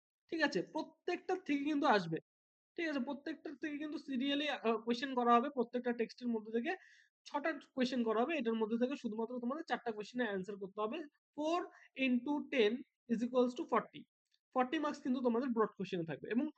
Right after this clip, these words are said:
শর্ট কোয়েশ্চেন থাকবে তোমাদের আটটা এবং এই আটটা কোয়েশ্চেনের মধ্যে শুধুমাত্র চারটা কোয়েশ্চেনের অ্যান্সার করতে হবে। Four into five is equals to twenty, ঠিক আছে? এই হচ্ছে তোমাদের মার্কস, আহ, ডিস্ট্রিবিউশন। এবার পড়তে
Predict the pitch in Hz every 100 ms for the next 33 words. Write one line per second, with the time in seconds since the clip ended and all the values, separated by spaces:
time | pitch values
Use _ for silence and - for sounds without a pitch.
0 | _ _ - 302 311 - 339 339 349 294
1 | 262 277 262 254 262 330 - _ _ 247
2 | 277 - - 156 - _ _ _ _ 233
3 | 262 254 330 269 262 - 302 294 247 285
4 | 269 247 214 202 302 240 226 240 240 320
5 | - 254 247 311 285 254 269 254 254 190
6 | 202 196 185 214 247 294 _ - _ 254
7 | 262 254 240 240 247 240 190 190 202 196
8 | 185 - 392 - _ _ _ _ _ _
9 | 277 226 175 - - _ - 330 277 185
10 | - _ _ _ _ - 285 330 - -
11 | - 240 247 247 285 302 311 247 247 -
12 | 190 - 240 208 196 208 196 165 156 156
13 | - _ _ _ - 269 339 359 - 311
14 | 311